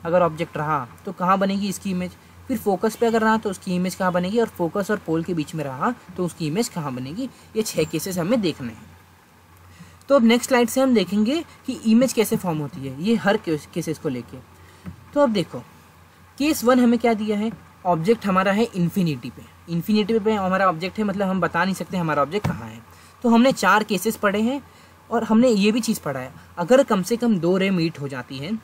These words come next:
तो हमारा image form होता है। हमने starting के first video में ही पढ़ा था कि अगर दो ray meet होती हैं, तो हमारा क्या होता है, Image form होता है। तो देखो, अब हमने चार cases पढ़े हैं, आप चारों case को यूज़ कर सकते हो। सिर्फ दो रे, मतलब आप दो रे बना सकते हो,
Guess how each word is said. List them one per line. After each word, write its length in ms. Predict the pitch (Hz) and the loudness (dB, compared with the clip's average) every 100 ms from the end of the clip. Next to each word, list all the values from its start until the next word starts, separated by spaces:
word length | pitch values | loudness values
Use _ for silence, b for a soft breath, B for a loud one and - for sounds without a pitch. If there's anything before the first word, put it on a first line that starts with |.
| - | -6
तो 60 | 185 | -4
हमारा 280 | 160 170 | 0 0
image 320 | 190 165 180 - | 0 -2 -2 -4
form 180 | 147 | -6
होता 240 | 131 113 120 | -8 -12 -18
है। 180 | - - b _ | -20 -20 b _
हमने 180 | 175 208 | -2 -2
starting 380 | - 170 160 214 | 2 2 2 0
के 60 | 220 | 0
first 320 | - 202 196 | 0 -2 -2
video 180 | 185 190 | -2 -2
में 80 | |
ही 60 | 196 | -2
पढ़ा 200 | 175 151 | -4 -6
था 120 | - - | -8 -6
कि 80 | 190 | -4
अगर 280 | 156 202 | 0 -2
दो 220 | 185 180 180 | 0 0 2
ray 120 | 170 | 0
meet 240 | 160 160 | -2 -2
होती 220 | 170 - 175 | -6 -4 -6
हैं, 220 | 226 285 - B B - | -4 -8 -14 B B -2
तो 60 | |
हमारा 220 | 185 185 | 0 0
क्या 160 | 180 180 | 0 -2
होता 180 | 170 240 | -2 -2
है, 40 | |
Image 300 | 202 170 170 | 0 -2 -2
form 180 | 175 175 | -2 -2
होता 240 | 175 170 165 | -2 -6 -10
है। 180 | 101 - 170 B B - | -10 -12 -18 B B -10
तो 60 | 240 | -4
देखो, 280 | 240 - 131 - - - - | -4 -4 -16 -18 -20 -20 -2
अब 80 | 247 | 2
हमने 300 | 240 277 247 - - - | 2 2 -2 -8 -14 0
चार 240 | 214 233 | 4 4
cases 320 | 240 233 233 | 2 0 2
पढ़े 240 | 226 208 196 | 2 0 -2
हैं, 200 | 175 180 - 220 | -4 -8 -4 -2
आप 100 | 220 | 0
चारों 320 | 214 190 226 | 0 2 2
case 220 | 226 208 | 2 0
को 100 | 240 | 0
यूज़ 240 | 190 175 | 0 0
कर 140 | - 139 | -2 -6
सकते 320 | 139 - 151 | -6 -6 -4
हो। 160 | 143 139 - - - | -2 -6 -18 -20 -8
सिर्फ 160 | 254 196 | -4 2
दो 180 | 208 214 | 6 6
रे, 260 | 190 185 - | 6 -2 -10
मतलब 220 | 170 185 233 | -8 2 2
आप 100 | 214 | 4
दो 240 | 180 247 | 4 4
रे 100 | 254 | 4
बना 220 | 208 170 | 2 -2
सकते 300 | 151 147 - | -4 -10 -8
हो, 200 | 147 208 | -6 -6